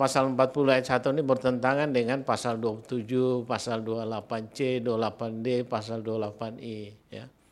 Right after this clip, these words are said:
Atau bisa saja misalnya cukup satu yang Pak Suhartono pakai untuk dijadikan batu uji, misalnya tidak memberikan kepastian hukum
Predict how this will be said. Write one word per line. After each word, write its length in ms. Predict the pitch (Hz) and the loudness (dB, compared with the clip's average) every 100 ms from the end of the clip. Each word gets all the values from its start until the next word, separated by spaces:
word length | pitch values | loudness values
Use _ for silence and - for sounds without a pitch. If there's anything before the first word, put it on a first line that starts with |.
| _ _ _ _ _ _ | _ _ _ _ _ _
Atau 240 | - 139 180 | -6 0 2
bisa 240 | 160 160 | 6 4
saja 480 | 156 170 185 170 147 | 6 4 8 6 6
misalnya 400 | 147 143 147 165 | 2 4 4 6
cukup 320 | 170 - 160 | 2 2 0
satu 320 | 175 185 185 | 2 2 4
yang 240 | 156 143 131 | 4 2 -4
Pak 400 | - 139 135 135 | 0 2 4 2
Suhartono 560 | 135 131 120 123 120 | 0 2 0 0 0
pakai 400 | 113 104 - 104 95 - _ _ _ _ _ _ _ _ _ _ _ _ _ _ _ _ - | -2 -6 -2 -2 -4 -12 _ _ _ _ _ _ _ _ _ _ _ _ _ _ _ _ -6
untuk 320 | 120 117 131 | -4 -2 0
dijadikan 720 | 120 117 117 110 120 131 131 | 0 0 0 0 -2 -2 0
batu 320 | 113 - 110 | -2 0 -4
uji, 400 | 107 110 117 104 | -2 -2 0 -2
misalnya 320 | 90 95 110 110 | -8 -8 -8 -6
tidak 340 | 117 113 113 92 - | -4 -2 -4 -6 -10
memberikan 920 | 117 - 110 110 104 123 107 104 98 - _ _ _ _ - | -12 -10 -8 -6 -2 2 2 2 -8 -16 _ _ _ _ -10
kepastian 640 | 107 107 104 - 113 107 | -6 -4 -6 -2 -4 -4
hukum 240 | 104 127 | -4 -2